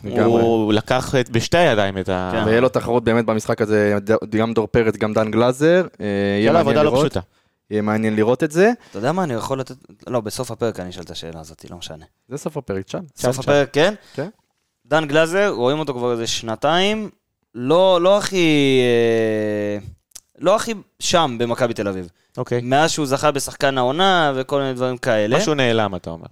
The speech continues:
Speaker 3: הוא, אה, לא יודע אם נעלם, אבל... אה, היית מביא אותו לפ-, להפועל באר שבע? היית
Speaker 2: לא.
Speaker 3: מנסה להביא אותו להפועל באר שבע? אני חד משמעית כן.
Speaker 2: למה?
Speaker 3: כי אני, אני מאוד אוהב את השחקן הזה. אני
Speaker 2: אבל
Speaker 3: מאוד
Speaker 2: יש
Speaker 3: אוהב את
Speaker 2: לך,
Speaker 3: השחקן הזה.
Speaker 2: יש לך את... אתה מדבר כאילו מה, כשש?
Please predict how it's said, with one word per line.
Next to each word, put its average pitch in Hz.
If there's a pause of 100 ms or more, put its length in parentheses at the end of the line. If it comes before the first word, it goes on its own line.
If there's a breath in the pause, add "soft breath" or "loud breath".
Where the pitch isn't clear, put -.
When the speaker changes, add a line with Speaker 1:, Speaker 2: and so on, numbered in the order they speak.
Speaker 3:
הוא, 156
אה, 156
לא 180
יודע 220
אם 180
נעלם, 113
אבל... 110
אה, 110 (1000)
היית 147
מביא 139
אותו 147
לפ-, 101 (180)
להפועל 90
באר 95
שבע? 151
היית 196
Speaker 2:
לא. 254
Speaker 3:
מנסה 139
להביא 214
אותו 220
להפועל 208
באר 196
שבע? 208
אני 170
חד 202
משמעית 170
כן. 214
Speaker 2:
למה? 117 (520)
Speaker 3:
כי 123
אני, 123
אני 120
מאוד 160
אוהב 196
את 120
השחקן 98
הזה. 92 (220)
אני 104
Speaker 2:
אבל 95
Speaker 3:
מאוד 131
Speaker 2:
יש 151
Speaker 3:
אוהב 185
את 170
Speaker 2:
לך, 127
Speaker 3:
השחקן 117 (280)
הזה. -
Speaker 2:
יש -
לך - (100)
את... - (220)
אתה 113
מדבר 104
כאילו 123
מה, 113
כשש? -